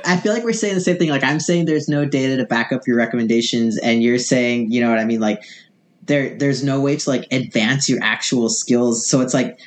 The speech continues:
the person who's worked there the longest, they're right. Just because they're, they're the most senior, you know what I mean?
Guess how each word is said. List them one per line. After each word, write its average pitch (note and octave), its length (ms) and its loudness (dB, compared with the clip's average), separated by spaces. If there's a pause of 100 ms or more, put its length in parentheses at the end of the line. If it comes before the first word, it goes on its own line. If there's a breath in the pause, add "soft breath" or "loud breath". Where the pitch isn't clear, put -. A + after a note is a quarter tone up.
(200 loud breath)
the C#3+ 100 0
person E3+ 360 0
who's D#3 220 0
worked C3 320 -2
there C3 200 2
the B2 80 2
longest, A#2 640 0
they're B2 260 2
right. G#2+ 380 -2 (420)
Just C#3 240 -2
because B2+ 400 0
they're, B2 420 2
they're B2+ 180 2
the B2 100 0
most A#2 280 -2
senior, A#2 320 0
you A2 140 2
know A2+ 80 2
what A2 80 2
I G#2+ 100 2
mean? A2 300 2